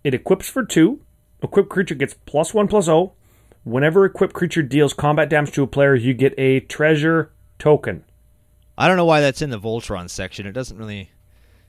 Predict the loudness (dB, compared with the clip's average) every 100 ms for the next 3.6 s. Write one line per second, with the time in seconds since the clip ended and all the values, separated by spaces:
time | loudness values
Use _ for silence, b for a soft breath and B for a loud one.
0 | _ -4 -2 -2 -2 -4 -4 -6 _ -8
1 | -6 -4 -6 -6 -6 -8 -10 -14 -18 -16
2 | -14 -14 -14 -10 -8 -8 -10 -12 -10 -10
3 | -10 -12 -14 -14 -16 -20